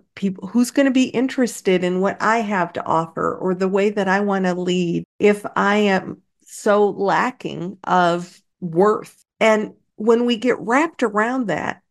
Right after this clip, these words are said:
some things I want you to think about is that the truth is, I have never met anyone who has the bandwidth to help every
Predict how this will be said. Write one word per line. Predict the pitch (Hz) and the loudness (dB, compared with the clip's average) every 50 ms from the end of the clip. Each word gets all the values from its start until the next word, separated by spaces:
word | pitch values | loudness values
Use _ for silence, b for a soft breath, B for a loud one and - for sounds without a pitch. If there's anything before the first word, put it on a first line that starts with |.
| _ _ - | _ _ -20
some | - - 254 247 220 | -8 -4 -4 -4 -2
things | 214 277 294 330 359 339 | 0 0 0 2 2 2
I | 294 226 | 2 2
want | 214 214 208 208 | 2 0 0 -2
you | 226 | -2
to | 190 196 | -4 -4
think | 190 226 233 262 311 | -4 -4 -4 -2 -2
about | 294 - - - 170 185 | -2 -2 -2 0 0 0
is | 202 202 | -2 0
that | 202 208 202 196 196 - - - - | 2 2 2 2 0 -6 -20 -18 -4
the | 170 208 208 | -2 0 0
truth | 208 - - - 269 277 262 269 | 0 -2 -4 -2 0 0 0 2
is, | 247 226 240 262 208 - - 196 190 - _ _ _ - | 2 4 4 4 2 0 -2 -4 -6 -10 _ _ _ 0
I | - 294 | 2 2
have | 311 285 214 190 190 | 2 2 0 -2 -2
never | 196 190 190 196 220 247 240 190 175 - 185 185 - _ | -2 0 0 0 0 2 2 0 0 0 -4 -8 -8 _
met | - 202 202 202 202 - - - | 0 2 2 2 2 0 0 0
anyone | - 220 254 269 254 214 170 - - - - 208 202 - _ _ - | 0 2 2 2 0 0 -2 -4 -2 -2 -2 -4 -4 -8 _ _ -2
who | - 254 233 | 0 0 2
has | 196 220 233 226 - | 2 0 -2 -4 -2
the | - 220 190 | -2 -2 0
bandwidth | 190 190 185 196 208 220 214 202 - - - - _ _ _ _ - | 2 2 0 2 0 -2 -2 -2 -2 -2 -2 -4 _ _ _ _ -8
to | 226 214 | -6 -2
help | 175 214 214 220 214 - - | 0 0 0 0 -2 -2 0
every | - 196 196 208 208 208 202 - - | 0 0 2 2 0 0 0 -2 -6